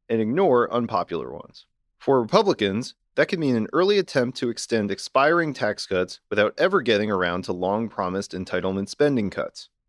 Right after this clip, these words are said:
This effectively mirrors their output while in control in twenty seventeen.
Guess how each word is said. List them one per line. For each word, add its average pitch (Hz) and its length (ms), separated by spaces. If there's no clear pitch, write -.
This - 160
effectively 127 600
mirrors 110 380
their 90 160
output 92 340
while 98 200
in 90 80
control 95 400
in 95 80
twenty 90 220
seventeen. 98 640